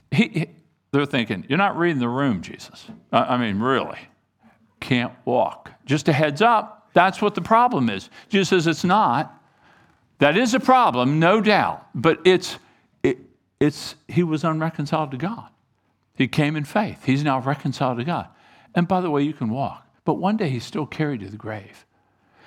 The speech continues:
So, so do you see this compassion? He welcomes us with compassion,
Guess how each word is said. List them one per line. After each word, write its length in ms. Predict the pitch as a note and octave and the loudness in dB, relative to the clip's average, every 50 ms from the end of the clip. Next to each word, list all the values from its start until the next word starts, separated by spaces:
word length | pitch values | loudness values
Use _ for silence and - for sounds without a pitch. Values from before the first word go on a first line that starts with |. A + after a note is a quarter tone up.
| - | -16
So, 220 | - - - G#3 G3 | -4 -2 -2 -2 -2
so 180 | F3+ - - G#3 | -2 -2 -2 0
do 120 | E3 F#3+ | 0 0
you 100 | G3 F#3+ | 0 -2
see 600 | E3+ - - - - - A#3+ A#3+ A#3 G3+ D3 - - - - - _ | -2 -4 -8 -12 -4 -2 -2 0 0 -2 -2 -4 -6 -16 -20 -14 _
this 400 | A3 - - D#3 E3+ F#3 F3 - | -10 -8 -2 0 0 0 0 -2
compassion? 960 | - - E3 D3 C3+ - - - F#3 G3 A3 G#3+ F#3 - - - G#2 F#2 - - - - - | -2 -2 -2 -2 -2 -4 -2 0 2 2 2 0 -2 -4 -4 -4 -4 -6 -6 -10 -18 -20 0
He 140 | - G3 F#3+ | 0 2 2
welcomes 580 | F3+ D#3+ D#3 F#3 G#3+ A3+ - G#3+ E3 C#3+ A#2+ B2+ | 2 2 2 2 2 2 0 0 0 0 0 2
us 200 | A#2 A2 G2+ - - - - _ _ _ _ _ _ _ _ _ _ _ _ _ _ _ _ - - | 0 0 0 -4 -12 -20 -20 _ _ _ _ _ _ _ _ _ _ _ _ _ _ _ _ -8 0
with 380 | F3+ F3+ F3+ D#3 - - - - | 0 0 0 0 -6 -12 -14 -6
compassion, 880 | - D#3+ E3 D#3 C#3+ - - - E3 E3+ F#3 F3 - - - - F2+ | -2 -2 -2 -2 -2 -4 -4 -4 -2 -2 -4 -4 -6 -8 -8 -8 -8